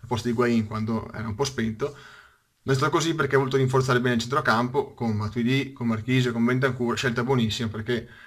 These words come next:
a metà campo Messi iniziava a prendere palla da davanti, quindi bisogna fermarlo, è stato fermato egregiamente nei trenta minuti giocati. Oggi di blackout alla fine possiamo parlare su di venticinque minuti, tra il cinquantacinquesimo più o meno al settantacinque, ottantesimo, quindi per il resto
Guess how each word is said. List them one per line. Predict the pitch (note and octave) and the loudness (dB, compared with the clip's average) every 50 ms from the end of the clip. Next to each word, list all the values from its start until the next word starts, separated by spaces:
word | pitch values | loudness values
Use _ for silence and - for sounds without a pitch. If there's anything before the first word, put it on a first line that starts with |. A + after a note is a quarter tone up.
| - - - | -20 -8 -4
a | - C3 | 0 2
metà | C3 C3 B2+ C3 | 2 2 2 4
campo | B2 C3 C3 - B2+ B2 C#3+ C#3+ C3+ B2+ | 4 6 6 6 6 4 2 0 0 0
Messi | C3 C#3 C3+ C3+ - - | 0 2 2 2 2 2
iniziava | C3+ B2+ A#2+ B2 B2+ A#2+ A#2 A#2 A#2 | 2 0 2 2 2 2 4 4 2
a | A2 | 0
prendere | A2+ B2 A#2+ B2 A#2 A2+ | 0 -2 -2 -2 -4 -4
palla | - A2 F#2 F#2+ | -4 -4 -4 -4
da | G2 F#2 | -6 -6
davanti, | F#2+ F#2+ F#2+ - - - G#2 A2+ G#2+ | -6 -8 -8 -8 -10 -12 -14 -12 -8
quindi | - A2+ G#2+ G2+ G2+ | -6 -6 -4 -4 -4
bisogna | A2 A#2 A2+ C3 B2+ B2+ | -4 -2 2 2 2 2
fermarlo, | D#3 E3 D3 B2 A#2 A2+ A2+ | 2 2 2 2 2 2 2
è | A#2+ | 0
stato | A2+ C3 A#2+ | -2 -4 -4
fermato | B2 C3+ C3 B2+ A#2 A2+ - C3 A#2+ B2 - | -2 0 2 2 2 2 0 -2 -2 -2 -2
egregiamente | - D3 D3 C#3+ C3+ D3 C#3 C3+ C3 B2+ A#2+ C3+ | 0 2 4 4 4 4 4 4 2 2 2 2
nei | C3 B2+ | 0 0
trenta | A#2 A#2 A#2+ A#2 A#2+ | 0 0 -2 -2 0
minuti | B2 A#2+ A#2 A2 G#2+ - A#2+ A2+ - - - - - - - - _ _ _ _ _ | 0 0 -2 -2 -2 -2 -4 -4 -4 -8 -12 -12 -12 -14 -20 -20 _ _ _ _ _
giocati. | - - C#3 C3 - F2 C#2+ - - G2+ - - _ - | -6 -2 -2 0 0 0 -2 -4 -8 -12 -14 -16 _ 4
Oggi | - F3+ G#3+ G3+ G#3 G3 | 6 8 8 8 6 4
di | D#3+ D#3+ | 2 0
blackout | D#3+ E3+ - - F#3 F3+ F#3+ G3 F#3+ F#3 | 0 0 2 4 6 6 6 4 4 4
alla | D#3+ D3+ D3 | 4 4 4
fine | - - E3+ D#3 D3+ D3 C#3 | 2 0 -4 -2 0 -2 -2
possiamo | C3 C#3+ C#3 C#3 C3 | -2 -2 -2 0 2
parlare | D3 C#3+ C#3+ C3+ | 4 4 4 2
su | - C#3+ | 0 -2
di | C#3 C3+ | -2 0
venticinque | C3+ D3 D3 C3+ C3 B2+ - D3 C3+ C3+ D3 | 0 0 -2 -2 -2 -2 0 0 0 -2 -2
minuti, | E3 D#3+ C#3+ B2 A#2 A2+ B2+ A#2+ | -2 0 0 0 0 -2 -4 -2
tra | C3 C3 | -2 -2
il | B2 A#2 | 0 0
cinquantacinquesimo | - C3+ C3 B2+ B2+ C3+ C3 B2+ B2 C3+ C3 - E3 D#3 C3+ - B2 A#2+ C3 C3 B2+ C3 B2 A#2 | 0 0 0 0 2 2 2 2 2 0 -2 -2 -4 -4 -4 0 2 4 4 4 4 2 2 0
più | A2+ B2 | 0 0
o | B2 | 0
meno | A#2+ A#2 A#2 A#2 A#2 A2+ A2 | 2 2 4 4 2 2 0
al | A2 A2 A2 A2 A2 | 0 -2 -2 -2 -4
settantacinque, | G#2+ - - - A#2+ A#2 A2+ A2+ B2 A#2+ A#2 A2+ A2 A2 G#2+ - - - - - - - - _ _ - - A#2+ B2 B2 B2 A#2 | -4 -6 -6 -4 -2 -2 -2 0 0 2 2 2 2 0 -4 -10 -18 -20 -20 -20 -20 -20 -20 _ _ -6 -2 2 2 2 2 2
ottantesimo, | A2+ A2+ A2 G#2 G#2+ A2 A2 A2 G#2+ G#2 G#2 | 0 0 0 0 -2 -2 -2 -4 -4 -6 -6
quindi | G#2+ - B2+ A#2+ A#2+ A#2 | -2 0 2 2 2 0
per | - B2+ | 0 2
il | B2+ B2+ | 4 4
resto | B2+ C3 C3 - - B2+ B2 | 4 4 2 2 0 0 0